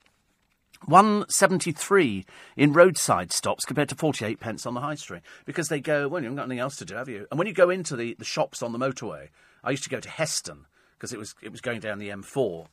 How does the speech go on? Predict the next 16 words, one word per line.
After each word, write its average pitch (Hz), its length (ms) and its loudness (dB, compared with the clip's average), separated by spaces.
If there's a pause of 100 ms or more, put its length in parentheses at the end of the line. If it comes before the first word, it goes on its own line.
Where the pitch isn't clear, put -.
and, 113 480 -6
uh, 117 280 -2
I'd 123 140 -8
call 151 200 -2
into 110 100 -8
Heston, 123 340 -8 (280)
and 139 100 -4
they 165 40 -4
sell 160 240 0
a, - 200 -4
just 175 240 -6
a 143 40 -4
bewildering 147 760 0
array 123 400 -2
of 107 160 -12
sweets - 720 -8